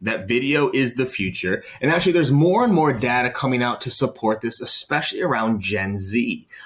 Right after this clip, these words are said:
on how they are actually using search engines for video, TikTok, Instagram, YouTube. They actually t-, prefer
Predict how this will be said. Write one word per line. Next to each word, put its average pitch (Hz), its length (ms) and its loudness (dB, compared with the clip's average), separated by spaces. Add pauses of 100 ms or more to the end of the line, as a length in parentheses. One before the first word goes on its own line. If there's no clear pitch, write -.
on 107 120 0
how 120 260 0
they 123 160 4
are 123 200 -2
actually 139 420 -2
using 120 680 2
search - 540 -2
engines 113 400 0
for 95 220 -4
video, 117 680 0
TikTok, - 600 -8 (280)
Instagram, - 540 -4 (240)
YouTube. 117 580 0
They 110 140 0
actually 113 240 -4
t-, 104 80 -12 (280)
prefer 120 840 0